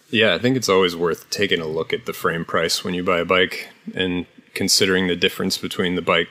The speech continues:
the full build and the frame. Um, but yeah, like you're saying, it's usually a pretty small margin or s-,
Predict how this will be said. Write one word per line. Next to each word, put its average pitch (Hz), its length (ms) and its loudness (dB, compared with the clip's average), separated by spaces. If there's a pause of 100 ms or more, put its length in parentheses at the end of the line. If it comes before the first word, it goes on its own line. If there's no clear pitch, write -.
the 104 100 0
full 98 240 2
build 90 300 4
and 82 160 -2
the 78 60 -6
frame. 85 460 -2 (1200)
Um, - 420 -12
but 95 140 -2
yeah, 90 160 0
like 85 200 -2
you're 85 100 -2
saying, 78 260 -2
it's - 180 -6
usually 82 500 -4 (500)
a 95 60 -6
pretty 87 280 -4
small 82 280 -2
margin 87 480 -2 (100)
or 90 140 4
s-, - 120 -4